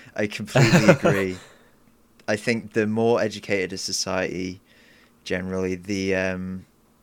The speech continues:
Speaker 1: more sort of advancements they will
Speaker 2: Mm-hmm.
Speaker 1: make. And the better people's lives will be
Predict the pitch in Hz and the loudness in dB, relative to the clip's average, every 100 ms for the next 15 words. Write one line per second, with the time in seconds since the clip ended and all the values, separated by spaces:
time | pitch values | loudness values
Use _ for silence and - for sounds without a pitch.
0 | _ 98 98 95 92 90 - 92 87 87 | _ -10 -6 -4 -4 -6 -6 -4 -6 -10
1 | - - _ _ _ _ _ _ _ 98 | -18 -20 _ _ _ _ _ _ _ -14
2 | 87 117 92 - - 87 - - 92 110 | -10 -8 -8 -8 -10 -12 -12 -8 -6 -4
3 | 101 110 98 - - - - - _ _ | -4 -6 -8 -14 -20 -20 -20 -20 _ _
4 | _ _ _ 110 110 113 101 117 110 - | _ _ _ -4 0 0 4 6 6 0
5 | 101 87 90 85 90 - - - | -8 -8 -4 -4 -4 -8 -16 -12